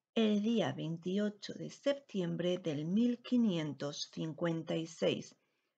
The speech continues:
después de abdicar en favor de su hijo Felipe segundo,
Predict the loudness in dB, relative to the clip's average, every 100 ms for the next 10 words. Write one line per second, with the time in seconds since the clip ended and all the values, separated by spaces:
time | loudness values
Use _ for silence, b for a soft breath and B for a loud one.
0 | _ 2 4 4 -2 -2 2 2 0 -4
1 | -4 0 0 0 -4 -10 -6 -6 -6 -10
2 | _ -4 -4 -4 -4 -4 -4 -6 -6 -8
3 | -6 -10 -4 -2 -2 -2 -8 -8 _ _
4 | 2 2 2 -2 -4 -4 -4 -4 -4 -6
5 | -6 -10